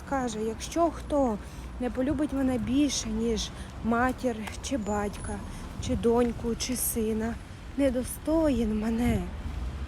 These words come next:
Ми маємо любити більше Ісуса Христа. Більше, що означає любити Ісуса? Це поставити Його Слово на перше місце. Не слово батька, чи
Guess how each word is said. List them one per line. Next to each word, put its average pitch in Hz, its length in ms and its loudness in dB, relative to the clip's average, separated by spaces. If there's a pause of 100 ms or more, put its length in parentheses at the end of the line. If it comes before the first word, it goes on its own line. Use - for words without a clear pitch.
(380)
Ми 302 80 6
маємо 311 400 8
любити 302 440 4
більше 277 640 6
Ісуса 240 680 0
Христа. 214 440 0 (580)
Більше, 294 580 8 (120)
що - 280 4
означає 294 800 6
любити 240 500 2 (800)
Ісуса? 277 680 2
Це 285 140 2
поставити 294 760 4 (300)
Його 254 720 6 (480)
Слово 277 420 6
на 247 160 4
перше - 380 0
місце. 226 460 0 (300)
Не 339 160 6
слово 285 600 6 (300)
батька, 262 680 4 (100)
чи 208 440 0